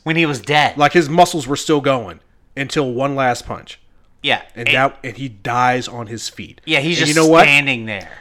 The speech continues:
Speaker 2: Unlike Lu Bu. Now, we didn't tell you that Lu Bu basically lost his arms and his freaking head
Speaker 1: Yeah.
Speaker 2: on top of already having his legs fucked up.
Speaker 1: But even Thor was like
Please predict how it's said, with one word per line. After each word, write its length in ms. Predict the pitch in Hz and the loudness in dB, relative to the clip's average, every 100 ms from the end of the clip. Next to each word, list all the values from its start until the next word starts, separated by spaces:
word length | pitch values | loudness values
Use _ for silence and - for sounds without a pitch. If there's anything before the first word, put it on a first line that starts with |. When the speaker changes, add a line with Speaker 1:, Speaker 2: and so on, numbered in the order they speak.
| - - | -10 -4
Speaker 2:
Unlike 340 | 160 165 175 | 2 4 4
Lu 160 | 208 233 | 0 0
Bu. 320 | 226 143 117 | 2 2 -2
Now, 120 | 110 | -8
we 80 | 123 | -8
didn't 180 | 190 - | -6 0
tell 160 | 285 | 2
you 60 | 185 | 2
that 80 | 147 | 2
Lu 160 | 139 220 | 0 0
Bu 80 | 220 | 2
basically 380 | 202 208 208 | 2 2 0
lost 440 | 185 156 139 - - _ _ _ _ _ - - _ _ _ _ | 4 4 4 0 -18 _ _ _ _ _ -20 -20 _ _ _ _
his 220 | - 95 | -16 -14
arms 400 | - 117 147 160 160 - | -10 -6 -4 -6 -8 -10
and 200 | 110 101 | -10 -10
his 160 | 120 | -10
freaking 300 | - 147 160 | -2 -2 0
head 360 | 143 151 107 101 | 0 -2 -2 -2
Speaker 1:
Yeah. 200 | 151 202 | 2 2
Speaker 2:
on 60 | 165 | 6
top 200 | 180 165 | 4 4
of 100 | 151 | 2
already 200 | 143 131 | 2 2
having 240 | 135 123 | 0 -4
his 200 | 127 104 | -8 -8
legs 380 | 117 131 117 - - - _ - | -4 -4 -4 -12 -16 -20 _ -10
fucked 260 | - - | -10 -10
up. 140 | - - _ | -16 -16 _
Speaker 1:
But 100 | 175 196 | 0 2
even 240 | 214 190 | 2 0
Thor 240 | 185 170 | 2 4
was 140 | 151 131 | 4 2
like 220 | 135 120 | 0 0